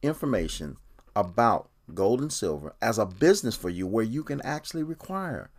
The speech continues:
or actually acquire residual income.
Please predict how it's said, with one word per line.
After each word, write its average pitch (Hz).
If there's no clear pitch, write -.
or 110
actually 131
acquire 107
residual 104
income. 82